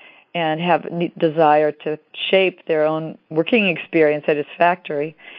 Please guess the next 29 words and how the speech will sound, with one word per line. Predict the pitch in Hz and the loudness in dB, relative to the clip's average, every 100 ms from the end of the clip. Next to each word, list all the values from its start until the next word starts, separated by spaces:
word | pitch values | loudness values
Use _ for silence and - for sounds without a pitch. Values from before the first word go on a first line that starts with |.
| - - | -20 -2
And | 190 190 | 0 2
it | 190 196 | 2 2
is | 196 | 0
the | 190 | 0
beginning | 196 185 233 240 220 | -4 0 0 2 0
of | 202 | 0
her | 202 | 0
understanding | 196 180 - 196 196 185 175 | 0 -2 -2 2 2 2 0
of | 160 | 0
the | 160 | -2
moral | 160 170 170 | 2 2 4
dangers | 160 156 160 160 147 | 2 0 0 0 2
of | 151 - | -2 0
self-righteousness. | 147 139 147 139 - - 147 143 - - - - | 0 2 2 0 -2 -12 -12 -12 -16 -20 -20 -8
And | 196 226 | 0 4
then | 269 208 | 2 0
for | 196 | -2
the | 185 | -2
next | 185 196 - | 0 -2 0
several | 220 196 | 0 2
years, | 180 190 185 160 156 - - _ | 2 4 4 2 -2 -10 -20 _
it | 185 | -10
comes | - 208 190 | -4 -2 4
up | 208 170 - _ | 4 4 -2 _
repeatedly. | 175 - 240 202 180 151 147 - _ | -16 -8 -4 -4 -4 -4 -4 -10 _
It's | - - | -14 0
very | 220 190 | 2 2
interesting. | 202 190 - 147 151 | 0 -4 -6 -6 -6
It's | 165 | -10